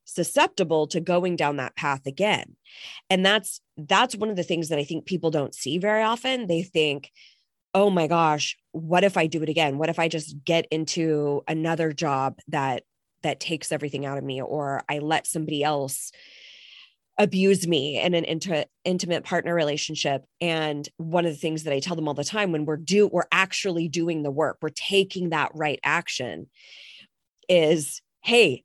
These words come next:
you have so much more awareness and insight that when those situations present themselves to you in the future,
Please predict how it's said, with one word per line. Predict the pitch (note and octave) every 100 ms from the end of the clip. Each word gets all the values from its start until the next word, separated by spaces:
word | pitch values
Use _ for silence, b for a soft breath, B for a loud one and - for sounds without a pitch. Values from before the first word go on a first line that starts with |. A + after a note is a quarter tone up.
| -
you | E3 A3 B3+
have | A3 F3
so | - - - - B3+ A#3+
much | G#3 A3 F#3 - G#3
more | G#3+ A3 F#3+ E3+ D#3+
awareness | - E3+ D#3 D3+ E3 A3 B3 -
and | F3+ E3 -
insight | A#3 B3 A#3 E3 C3 B2 - _ B B B
that | F3+ E3
when | E3+ G3+ G3+
those | E3+ E3 E3+ A3+ -
situations | G#3 G3+ E3+ E3+ - D#3+ D3
present | - E3+ D3+ D3+
themselves | - F3+ - C#3+ -
to | C#3+
you | D3
in |
the | C#3+
future, | F3+ G3 D#3+ C3+